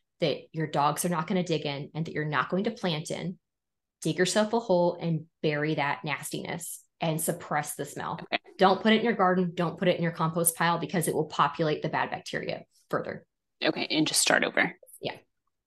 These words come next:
Speaker 2: Okay.
Speaker 1: Listeners, I don't wanna scare you with how I ended this episode, all right? I talked about a bad
Speaker 2: <laughs>
Speaker 1: situation.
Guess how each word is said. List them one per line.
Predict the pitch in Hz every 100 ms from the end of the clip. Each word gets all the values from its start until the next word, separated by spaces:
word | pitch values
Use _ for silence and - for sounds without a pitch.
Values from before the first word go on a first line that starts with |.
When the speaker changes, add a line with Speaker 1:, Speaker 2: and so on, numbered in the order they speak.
| _ _ _ _ _ -
Speaker 2:
Okay. | - - - - _ _ _ _
Speaker 1:
Listeners, | 214 262 294 262
I | 233
don't | 220 262
wanna | 240
scare | 240 247
you | 233 190
with | 190
how | - 185
I | 175 -
ended | 202 220 208 156 165 - _ -
this | 196 202 220 220
episode, | 220 220 226 214 175 170
all | 175
right? | 185
I | -
talked | 226 214
about | 214 - -
a |
bad | 202 185 208 190
Speaker 2:
<laughs> |
Speaker 1:
situation. | 226 202 185 196 208 170